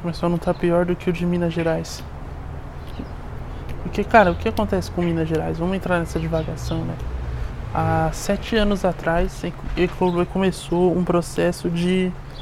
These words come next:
extinção de Minas Gerais, que foi startada com a tragédia de Mariana, que estourou uma barragem e matou o Vale do Rio Doce.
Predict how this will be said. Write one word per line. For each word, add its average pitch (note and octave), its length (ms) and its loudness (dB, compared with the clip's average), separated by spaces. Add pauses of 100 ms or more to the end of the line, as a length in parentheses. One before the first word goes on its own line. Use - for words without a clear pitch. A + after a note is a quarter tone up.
(440)
extinção G3 720 2
de - 160 -4
Minas F#3 240 2
Gerais, D#3+ 560 -4 (680)
que F3+ 100 -4
foi F#3 380 2
startada F#3 840 2 (1000)
com F3+ 100 0
a F3 60 2
tragédia F3 580 0
de E3+ 140 -2
Mariana, E3+ 580 0 (1200)
que E3+ 120 -4
estourou F3 480 2
uma E3+ 100 2
barragem E3+ 720 2 (1200)
e F3 120 2
matou F3+ 400 2
o F3 40 4
Vale E3+ 260 0
do E3+ 100 2
Rio F3 180 2
Doce. - 400 -6